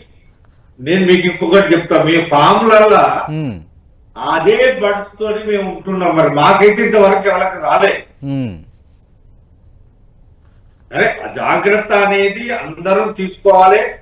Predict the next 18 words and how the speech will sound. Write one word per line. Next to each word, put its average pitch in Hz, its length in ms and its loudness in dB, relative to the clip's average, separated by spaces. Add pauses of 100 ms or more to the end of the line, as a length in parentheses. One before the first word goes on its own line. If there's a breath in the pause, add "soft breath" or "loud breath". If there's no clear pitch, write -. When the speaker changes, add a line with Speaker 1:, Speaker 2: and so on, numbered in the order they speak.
(260)
Speaker 1:
మేడం 170 220 0
చెప్పింది 202 480 2
హండ్రెడ్ 185 320 -6
పర్సెంట్ 190 440 -6
కరెక్ట్. 175 360 0
Speaker 2:
Hmm. 127 520 -4 (120)
Speaker 1:
మనం 156 160 2
హాఫ్ 170 320 4
బాయిల్డ్ 180 420 2
కానీ 175 360 -2 (520)
మనం 175 300 -2
కుకింగ్ 202 680 0
చేసుకొని 190 360 2
తింటే 185 240 -2
అలా 208 180 6 (200)
ఏ 190 260 6
రోగం 233 520 2
ఉన్నా 196 340 -4